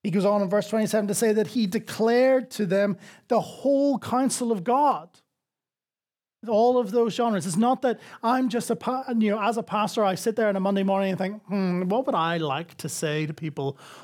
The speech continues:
on Sunday?" It's not about me. It's not about my thoughts. It's about God's thoughts. And what's more, the Bible doesn't just shape our Sunday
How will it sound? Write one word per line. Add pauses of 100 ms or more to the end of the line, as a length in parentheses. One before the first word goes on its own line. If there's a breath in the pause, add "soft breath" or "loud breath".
(140)
on
Sunday?" (540)
It's
not
about
me.
It's
not
about
my
thoughts. (300 loud breath)
It's
about
God's
thoughts. (480 loud breath)
And
what's
more,
the
Bible
doesn't
just
shape
our
Sunday